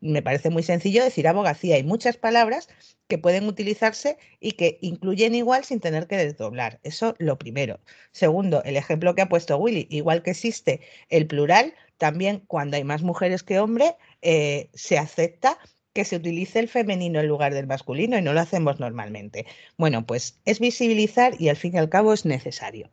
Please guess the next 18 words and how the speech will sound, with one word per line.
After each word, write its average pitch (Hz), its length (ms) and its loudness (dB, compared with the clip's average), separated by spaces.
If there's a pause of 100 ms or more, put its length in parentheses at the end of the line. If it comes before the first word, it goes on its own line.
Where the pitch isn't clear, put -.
Eso 226 260 -2
me 247 120 -2
lleva 214 220 2
a 190 40 4
otra 180 280 -2
cosa 254 360 -2 (480)
y 208 200 0
es, - 380 -4 (120)
eh, 170 340 4
y 175 180 -6
también 180 380 -2
va 214 120 0
relacionado 190 480 -2
con 165 100 0
los 165 120 -2
techos 185 260 -6
de 160 120 0
cristal 165 460 2